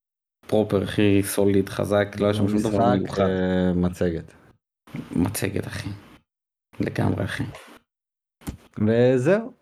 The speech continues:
Speaker 2: אז הגענו לסוף הפרק. כמו תמיד, אה, תודה למי שהאזין עד עכשיו. אה, תדרגו אותנו.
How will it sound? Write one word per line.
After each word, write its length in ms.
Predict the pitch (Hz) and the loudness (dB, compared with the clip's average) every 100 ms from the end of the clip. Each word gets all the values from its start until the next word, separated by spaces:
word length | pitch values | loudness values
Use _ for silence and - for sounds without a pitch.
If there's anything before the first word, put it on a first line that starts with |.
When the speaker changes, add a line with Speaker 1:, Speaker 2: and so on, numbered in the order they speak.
| _ | _
Speaker 2:
אז 300 | 107 104 101 | -2 0 2
הגענו 340 | 107 110 135 131 | 2 2 2 2
לסוף 240 | 131 110 | 0 -2
הפרק. 500 | 107 107 101 104 101 | -2 0 2 0 0
כמו 140 | 110 | -2
תמיד, 460 | 110 110 110 104 95 | 0 2 2 2 2
אה, 380 | 92 92 90 82 - - - - | 2 2 0 -2 -10 -20 -20 -2
תודה 240 | 104 110 | 2 4
למי 160 | 110 107 | 4 2
שהאזין 340 | 104 92 101 | 0 2 2
עד 100 | 95 | 2
עכשיו. 420 | 92 92 120 127 120 - - _ _ _ _ _ - | 0 2 2 2 0 -12 -20 _ _ _ _ _ -8
אה, 480 | 90 92 92 90 85 - - - | -2 0 2 2 0 -4 -18 -6
תדרגו 400 | 107 104 107 107 | 0 4 4 6
אותנו. 600 | 123 127 123 123 123 117 | 4 4 4 4 2 0